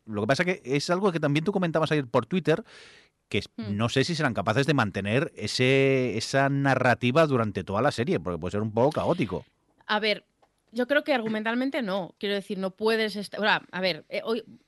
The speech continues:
Speaker 2: voy, voy a ordenar mis pensamientos. Eh, esta mañana he leído un arti-, una entrevista con el creador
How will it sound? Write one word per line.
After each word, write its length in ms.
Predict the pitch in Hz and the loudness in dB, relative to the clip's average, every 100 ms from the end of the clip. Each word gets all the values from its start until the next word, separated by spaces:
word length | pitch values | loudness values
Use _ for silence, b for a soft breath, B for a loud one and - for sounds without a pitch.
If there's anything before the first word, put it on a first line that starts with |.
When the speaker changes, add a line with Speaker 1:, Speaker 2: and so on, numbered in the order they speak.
| _ - | _ -14
Speaker 2:
voy, 160 | - 190 | -10 -6
voy 120 | 180 | -4
a 20 | 190 | -4
ordenar 260 | 185 185 | -4 -8
mis 160 | 175 160 | -8 -10
pensamientos. 540 | 165 160 156 147 160 - | -12 -12 -14 -14 -16 -8
Eh, 240 | 196 196 208 | -4 -4 -6
esta 200 | 208 262 | -8 -6
mañana 480 | 240 247 226 240 - _ _ | -2 -2 -2 -4 -10 _ _
he 400 | 175 185 185 185 | -4 0 0 0
leído 460 | 190 196 208 196 185 | 0 -2 -2 -2 -2
un 220 | 180 185 | -2 -4
arti-, 260 | 175 - 196 | -6 -6 -8
una 440 | 190 190 185 175 | -6 -6 -6 -6
entrevista 500 | 170 165 208 - 180 | -8 -8 -8 -8 -8
con 180 | 175 160 | -8 -8
el 160 | 156 | -8
creador 500 | 151 156 151 180 180 | -8 -8 -4 -2 -4